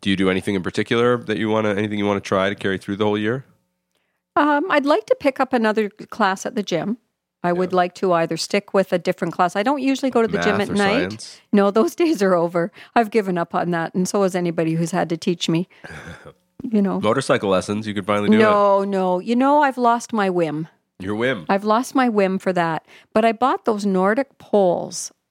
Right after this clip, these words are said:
Speaker 2: last year,
Speaker 1: Yeah.
Speaker 2: maybe a year and a half ago, and I hate to admit this in front of everybody, but do you know I can't master them?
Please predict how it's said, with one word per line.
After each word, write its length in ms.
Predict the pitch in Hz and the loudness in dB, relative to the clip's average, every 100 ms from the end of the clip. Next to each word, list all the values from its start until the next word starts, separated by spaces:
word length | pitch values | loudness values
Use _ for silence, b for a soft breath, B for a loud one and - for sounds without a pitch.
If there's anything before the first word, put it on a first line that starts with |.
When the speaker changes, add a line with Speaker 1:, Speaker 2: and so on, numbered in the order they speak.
| _ _ - | _ _ -4
Speaker 2:
last 420 | 180 175 190 - | 0 0 0 -4
year, 220 | 226 294 - _ _ | -2 -2 -6 _ _
Speaker 1:
Yeah. 120 | - 170 | -6 -2
Speaker 2:
maybe 240 | 202 285 | 0 2
a 60 | 262 | 2
year 180 | 240 | 2
and 80 | 233 | 0
a 40 | 208 | 0
half 280 | 196 196 | 0 -2
ago, 320 | 196 180 160 160 | -4 -2 -2 -2
and 220 | 160 160 b b b | -4 -6 b b b
I 80 | 196 | 0
hate 220 | 226 277 | 0 -2
to 120 | - | -2
admit 460 | 269 208 208 226 - | 0 2 2 0 -2
this 320 | 170 - - - | -4 -4 -8 -4
in 120 | 175 | -4
front 320 | - 196 185 | -2 -2 -2
of 100 | 185 | -2
everybody, 520 | 190 196 208 180 170 | -4 -2 -4 -2 -4
but 220 | 170 180 | -2 -6
do 100 | - | -4
you 40 | 233 | -2
know 140 | 247 | 0
I 80 | 277 | -2
can't 300 | - 233 - | -2 -2 0
master 440 | 190 180 - - | 0 -2 -2 -4
them? 220 | 196 202 | 0 0